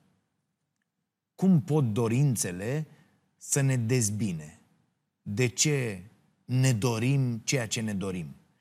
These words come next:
Și, mai ales, putem să învățăm să ne dorim mai bine?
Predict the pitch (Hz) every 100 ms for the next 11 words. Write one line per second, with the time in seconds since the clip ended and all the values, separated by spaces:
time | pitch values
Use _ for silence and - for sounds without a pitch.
0 | _ _ _ _ - - 143 143 127 175
1 | 165 135 113 92 - - _ _ _ _
2 | _ _ 151 139 190 190 147 156 131 123
3 | - 135 120 101 90 - _ _ _ _
4 | _ _ _ _ _ - 147 135 120 120
5 | 117 107 98 95 113 180 90